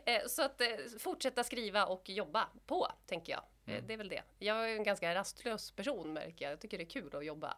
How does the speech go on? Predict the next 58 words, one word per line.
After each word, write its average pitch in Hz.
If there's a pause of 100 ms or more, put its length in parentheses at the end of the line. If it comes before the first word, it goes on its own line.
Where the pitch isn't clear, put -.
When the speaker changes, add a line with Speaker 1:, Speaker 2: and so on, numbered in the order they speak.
(120)
Speaker 2:
Så -
att 175
det 190
är 185
kul 190
när 165
det 160
händer 202
saker. - (300)
Speaker 3:
Och 120
nu 120
är 117
du 110
med 107
i -
Speaker 2:
Det 107
Speaker 3:
U 101
R-satsningen 101
som 98
heter? 101
Speaker 2:
Just -
det. 165 (340)
Alltså, 311
arbetsnamnet 339
är 190
Skriv 190
för 220
livet. 247 (100)
Jag 185
Speaker 3:
Mm. 170
Speaker 2:
tror 302
att -
det 180
kommer 185
bli 208
så 170
också. -
Och -
det 214
kommer 214
ju 196
sändas 147
framåt, 147
eh, 147
augusti-september 156
någon 165
gång. -
Ett - (140)
kort, -
eh, 147 (100)
fem -
avsnitt -
tror -
jag 87
det -
blir. - (360)
Med 147
olika -